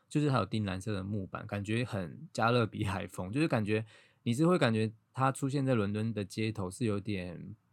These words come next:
不搭嘎的，因为它的颜色跟伦敦的给人家的感觉不太像，但是你又会觉得很想要去了解这家店到底，呃，真正开门之后的风格是什么。所以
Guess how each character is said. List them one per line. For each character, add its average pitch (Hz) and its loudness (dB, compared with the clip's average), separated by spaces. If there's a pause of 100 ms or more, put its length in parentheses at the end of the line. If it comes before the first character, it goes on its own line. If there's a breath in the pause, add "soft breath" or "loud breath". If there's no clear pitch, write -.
(120)
不 147 2
搭 123 6
嘎 92 0
的， 90 -4
因 123 -2
为 131 2
它 117 -2
的 113 -2
颜 92 -6
色 98 -2 (540 soft breath)
跟 127 6
伦 101 2
敦 107 0
的 90 -2 (380)
给 107 -2
人 98 -4
家 117 -2
的 113 2
感 87 -6
觉 90 -8
不 - -12
太 92 -6
像， - -4 (500 soft breath)
但 165 2
是 175 0
你 143 4
又 120 6
会 131 4
觉 110 0
得 110 2
很 104 -4
想 98 -4
要 98 -4
去 113 -2
了 98 0
解 95 -4
这 110 -4
家 104 -4
店 95 -4
到 104 -4
底， 87 -10 (180)
呃， 90 -10
真 117 -4
正 113 -2 (280)
开 113 -2
门 98 -4
之 104 -8
后 101 -4
的 90 -6
风 95 -8
格 85 -12
是 95 -12
什 90 -12
么。 82 -14
所 117 -2
以 110 0